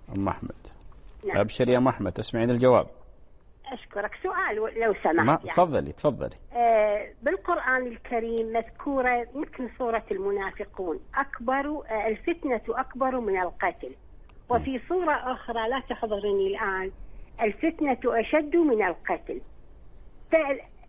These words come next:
Speaker 2: يعني، أيهما، آه، أكثر وقعا؟
Speaker 1: إن شاء الله يا أم أحمد.
Speaker 2: بارك الله بك.
Speaker 1: مرحبا أختي، أهلا وسهلا. يلا تفضلي يا سارة.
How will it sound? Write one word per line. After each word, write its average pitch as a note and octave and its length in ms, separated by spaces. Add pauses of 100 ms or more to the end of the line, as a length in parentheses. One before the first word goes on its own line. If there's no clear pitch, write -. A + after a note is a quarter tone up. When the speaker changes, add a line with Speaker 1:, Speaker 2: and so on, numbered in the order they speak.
Speaker 2:
يعني، A3+ 460
أيهما، D4+ 640 (260)
آه، F#3+ 260
أكثر A#3+ 360
وقعا؟ E3+ 480 (560)
Speaker 1:
إن - 40 (120)
شاء F#2 420
الله A2+ 160
يا F#2+ 40
أم F2+ 160 (560)
أحمد. - 420 (800)
Speaker 2:
بارك - 380
الله F3 220
بك. - 240
Speaker 1:
مرحبا G2 500
أختي، - 280
أهلا F#2 240
وسهلا. C#2+ 440 (2250)
يلا A2 160 (280)
تفضلي B2+ 360
يا C3+ 40
سارة. B2+ 440